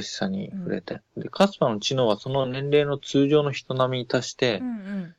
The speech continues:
Speaker 1: 十六歳とか、まあ、
Speaker 2: うん。
Speaker 1: 十代半ば。
Speaker 2: うん。
Speaker 1: で、言葉を流暢に喋るようになっていたっていう。
Speaker 2: うん。
Speaker 1: まあ、ね、ちょうど中二病から明けたぐらいですけど、まだ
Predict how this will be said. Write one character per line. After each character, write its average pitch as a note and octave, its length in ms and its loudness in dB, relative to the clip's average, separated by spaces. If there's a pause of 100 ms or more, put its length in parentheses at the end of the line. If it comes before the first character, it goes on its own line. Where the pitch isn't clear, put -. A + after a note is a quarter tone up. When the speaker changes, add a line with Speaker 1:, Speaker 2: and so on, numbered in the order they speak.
Speaker 1:
十 A2+ 240 6
六 G#2 220 4
歳 G2 180 -2
と - 80 -8
か、 G2+ 80 -8
ま G2 280 -4
あ、 G#3 60 -8
Speaker 2:
う - 60 -6
ん。 G2 80 -8
Speaker 1:
十 G#2+ 300 2
代 F#2+ 200 -2
半 F#2+ 280 -2
ば。 B2+ 160 -2 (100)
Speaker 2:
う A3 40 -14
ん。 F#3+ 220 -8 (220)
Speaker 1:
で、 B2 100 -4
言 C#3+ 320 4
葉 D#3+ 100 10
を A2 60 8
流 C#3+ 240 8
暢 C#3+ 180 2
に C3 100 -2
喋 A2 280 0
る A#2 100 6
よ A#2 100 4
う - 20 2
に F#2+ 80 0
な G2 160 2
っ G#2 80 -6 (140)
て - 100 -4
い - 80 -4
た - 180 -8
っ - 60 -12 (160)
て - 100 -14
い D#3 40 -12
う。 - 40 -16 (880)
Speaker 2:
う A#2 60 -8
ん。 G#2+ 100 -2
Speaker 1:
ま G#2 260 2 (200)
あ、 D3+ 40 -2
ね、 C3 160 2
ち - 160 2
ょ D#3 120 8
う - 20 4
ど D#3+ 100 0
中 E3 220 6
二 E3 180 10
病 D#3+ 180 10
か F#3 100 4
ら C3 80 10
明 A#2 80 6
け - 120 4
た C3+ 120 6
ぐ C3 120 6
ら B2+ 100 10
い G2+ 40 8
で F#2+ 100 2
す - 120 -12
け F#2 100 -6
ど、 F#2+ 80 -6
ま G2 160 2
だ - 300 -2